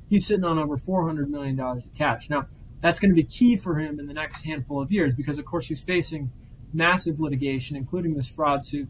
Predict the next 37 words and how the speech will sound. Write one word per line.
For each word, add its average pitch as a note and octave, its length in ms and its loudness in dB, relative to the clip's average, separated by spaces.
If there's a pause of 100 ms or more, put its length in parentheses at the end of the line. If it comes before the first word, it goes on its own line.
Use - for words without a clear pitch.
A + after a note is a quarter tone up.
that, C#3+ 120 -6 (220)
that's B2+ 240 -2
just - 340 -2
started, B2 460 -2 (460)
uh, C3+ 260 2
where C#3+ 260 0
they're, C3 340 -2 (500)
you D#3 80 0
know, C#3+ 80 4
trying E3 320 2
to D#3 80 0
disgorge C#3+ 640 0
a D#3 60 -12
quarter E3+ 300 0
of C3+ 100 0
a C3 60 0
billion D3+ 420 -2
dollars C3+ 460 2
from A#2 240 -8
him. A#2+ 120 -6
So C#3+ 220 -2
that's, C#3 420 0 (800)
he's D3+ 200 0
gonna D#3+ 200 2
need D3+ 180 0
some D#3 120 -4
cash D3+ 340 0
there D3 360 2
if A#2+ 100 -6
he, C3+ 340 -2
if C#3 180 -10
the C3 140 -6
verdict C#3+ 300 -4
goes C3+ 220 -4
the C#3 60 -8
wrong C3 240 -4
way. A#2+ 320 -4